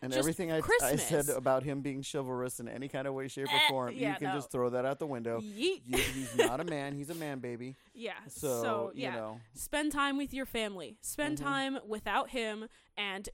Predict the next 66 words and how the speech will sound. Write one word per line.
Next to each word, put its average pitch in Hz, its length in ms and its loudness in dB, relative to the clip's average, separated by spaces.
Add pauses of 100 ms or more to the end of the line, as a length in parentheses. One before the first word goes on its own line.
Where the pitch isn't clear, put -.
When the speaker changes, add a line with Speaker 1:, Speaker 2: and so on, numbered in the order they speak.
(140)
Speaker 2:
if 233 140 6
he 269 180 2
gets 294 260 0
so 247 240 4
butthurt 247 480 2
that 220 120 -2
he's 247 200 -4
gonna 220 220 0
break 233 400 2
up 233 120 6
with 233 200 4
you 233 180 0
because 220 300 -2
how 247 200 6 (120)
dare 247 160 12
you 220 160 6
wanna 226 180 6
invite 220 300 6
him, 254 220 4
then, 269 260 4
oh 294 280 10
no, 247 540 6
I 226 160 8
guess 240 260 4
then 262 220 -2
we're 262 160 2
breaking 277 360 2
up. 285 340 4 (400)
Because 247 420 4
it's 269 160 2
not 262 180 4
worth 285 220 2
it. 151 140 -6 (200)
You 247 240 6
Speaker 1:
Mm-hmm. 240 120 2
Speaker 2:
already 294 440 8
have 254 240 0
everything 226 380 -2
that 214 160 -4
you 220 80 -6
need 214 160 -6
to 190 80 -2
have. 156 300 -6
You're 214 100 0
having 214 240 -2
your 139 120 -6
house 302 280 2
built 233 260 0
for 233 120 -4
you. 214 280 -2 (200)
You 240 140 -6
have 247 200 2
a 320 60 -6
job. 208 340 0
You 226 80 -6
have 349 160 -2
a 320 60 -2
family 349 460 0
that 220 120 -2
is 226 80 -8
very 381 300 4
clearly 392 440 2
on 262 140 4
your 220 160 0
side. 202 520 2
Speaker 1:
Mm-hmm. 151 360 -2